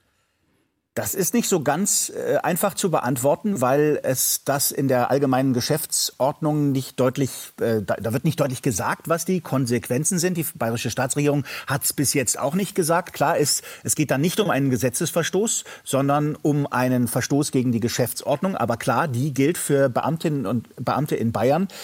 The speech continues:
Und wenn man gegen die verstößt, dann ist das ein dienstrechtliches Vergehen. Das kann mit einer Geldstrafe, das kann auch, äh, am Ende sogar zu einer Entlassung führen. Allerdings, äh, hat die bayerische Staatsregierung bis jetzt so den Eindruck erweckt, dass man da nicht bis zum Äußersten gehen wolle.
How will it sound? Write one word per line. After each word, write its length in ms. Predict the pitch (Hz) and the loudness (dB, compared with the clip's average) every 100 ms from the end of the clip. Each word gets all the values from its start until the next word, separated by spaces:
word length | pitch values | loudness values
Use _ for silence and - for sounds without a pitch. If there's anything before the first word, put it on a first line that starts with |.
| - | -8
Und 100 | 123 | 0
wenn 100 | 131 | 2
man 100 | 139 | 4
gegen 180 | 135 131 | 2 2
die 100 | 131 | 2
verstößt, 640 | 135 - - 147 196 - - | 2 0 2 2 2 -2 -2
dann 340 | 127 147 151 - - | 0 0 -2 -6 -4
ist 180 | 139 - | -2 0
das 140 | 143 | -2
ein 180 | - 131 | 0 0
dienstrechtliches 640 | 143 175 - 180 175 170 | 2 0 0 -2 -2 -4
Vergehen. 360 | - 160 143 175 | -2 0 2 2
Das 200 | 135 - | 0 0
kann 260 | 151 135 127 | 0 2 0
mit 160 | 117 | 0
einer 80 | 107 | 0
Geldstrafe, 540 | 131 156 - 165 175 | 0 0 0 0 2
das 180 | 180 - | 0 -2
kann 240 | - 147 165 | -2 -2 0
auch, 300 | 127 165 - - - | 0 0 -2 -14 -8
äh, 200 | - 123 - - | 0 0 0 -4
am 180 | - 131 | -4 0
Ende 220 | 143 185 | 2 2
sogar 240 | 165 147 | 2 0
zu 80 | - | 0
einer 100 | 139 | 0
Entlassung 420 | 101 117 139 196 | 0 0 0 -2
führen. 380 | 180 - 208 226 | -2 0 0 0
Allerdings, 640 | - 131 143 147 160 - - - - | -2 0 2 0 0 -2 -4 -10 -6
äh, 240 | 131 131 123 - - | 0 2 0 -4 -4
hat 80 | |
die 80 | 143 | 0
bayerische 340 | 127 123 117 117 | 0 0 0 -2
Staatsregierung 540 | - 196 - 170 160 | -2 -2 0 2 2
bis 160 | 147 - | 2 0
jetzt 180 | 139 | 0
so 120 | - 131 | 0 2
den 160 | 131 | 2
Eindruck 400 | 127 - - 147 | 0 0 0 0
erweckt, 420 | - 120 - - - - - | 0 0 0 -4 -14 -14 -6
dass 160 | 113 | -2
man 100 | 147 | 0
da 80 | 139 | 0
nicht 140 | 170 | 0
bis 100 | 165 | 0
zum 160 | - 160 | 0 0
Äußersten 600 | - 180 214 - - 165 | 0 2 0 -2 -2 -2
gehen 340 | 147 151 156 123 | 0 2 2 2
wolle. 380 | 127 135 135 | 2 4 2